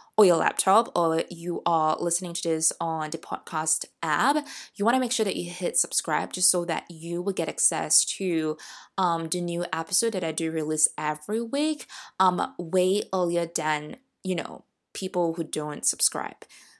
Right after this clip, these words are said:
That's that. That's just the way that it works, okay? So,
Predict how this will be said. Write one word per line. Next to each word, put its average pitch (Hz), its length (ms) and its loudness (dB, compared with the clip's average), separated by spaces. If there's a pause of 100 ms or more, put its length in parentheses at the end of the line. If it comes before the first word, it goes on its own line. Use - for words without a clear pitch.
(300)
That's - 260 6
that. 101 400 -6 (180)
That's - 220 0
just 151 200 -2
the 147 80 -6
way 143 100 -8
that - 140 -8
it - 120 -10
works, - 260 -8
okay? 262 320 -2
So, 254 640 4